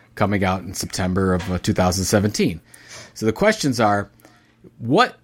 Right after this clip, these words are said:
what if we learned marketing incorrectly? So in other words, what if we've been doing this thing called marketing for all these years, but we're actually doing it wrong? Or maybe better said, what if we've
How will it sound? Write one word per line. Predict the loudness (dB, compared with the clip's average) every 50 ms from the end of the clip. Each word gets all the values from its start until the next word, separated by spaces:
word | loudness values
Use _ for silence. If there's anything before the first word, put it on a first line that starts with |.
| _ _ -6
what | 0 2 2 2 2 2
if | 2 2 2 4
we | 4 4 4
learned | 4 6 4 6 6 6 4 4 2 0
marketing | 2 2 2 2 2 2 0 0 0 0 -2 -2
incorrectly? | -2 -2 -2 -2 -2 -2 0 0 0 0 -2 -8 -14 -18 -18 -20 _ _ _ _ _ _ _ _
So | -10 -6 -2
in | 0 2
other | 4 4 4 4
words, | 4 4 4 2 2 0 -4 -10 -10
what | -4 -2 0 0
if | 2 2
we've | 4 2 4 4
been | 4 2 2 4
doing | 4 6 6 6 6 4 4 2
this | 2 0 -2 -2
thing | -4 -4 -2 -2 -2
called | -4 -4 -2 -2 0
marketing | 2 2 2 2 2 2 0 2 2 0 0
for | -2 -2
all | -2 0 0 2 2
these | 4 4 2 4 2
years, | 2 0 2 0 -2 -4 -6 -8 -12 -18 -20 -20 -20 -12 -6 -4
but | -2
we're | 0 2 2 2 2
actually | 2 2 2 2 2 2 2 0 -2 -4 0
doing | 2 4 4 4 2
it | 2
wrong? | 0 2 2 2 2 0 -4 -10 -16 -10 -4
Or | 0
maybe | 2 2 2 2 2
better | 0 0 0 0 0
said, | 0 0 2 2 0 0
what | 0 2 2 2
if | 2 2 2
we've | 2 2 2 0 -2